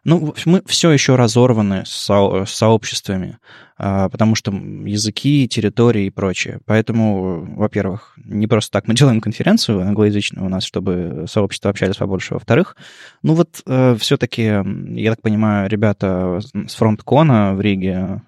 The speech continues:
э, четырнадцатого-пятнадцатого июня делают что-то ан-, очень англоязычное и не пытаются даже там ориентироваться на русскоязычное сообщество особо.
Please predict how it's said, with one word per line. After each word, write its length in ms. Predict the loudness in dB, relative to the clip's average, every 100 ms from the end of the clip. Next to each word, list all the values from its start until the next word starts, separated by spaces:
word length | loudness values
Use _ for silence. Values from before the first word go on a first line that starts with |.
| -8
э, 260 | -6 -6
четырнадцатого-пятнадцатого 800 | -6 -4 -6 -6 -4 -4 -2 -2
июня 220 | 0 0
делают 560 | 2 4 6 4 2 -6
что-то 460 | -10 -4 -2 0 0
ан-, 180 | -2 -2
очень 300 | 0 0 0
англоязычное 640 | 0 2 4 4 2 0 0
и 100 | 0
не 140 | 0
пытаются 360 | 0 2 2 0
даже 320 | -2 -2 -4
там 200 | -4 -2
ориентироваться 580 | -2 0 2 2 2 0
на 120 | -2
русскоязычное 420 | -2 -2 -2 -4
сообщество 420 | -6 -6 -8 -12
особо. 240 | -10 -10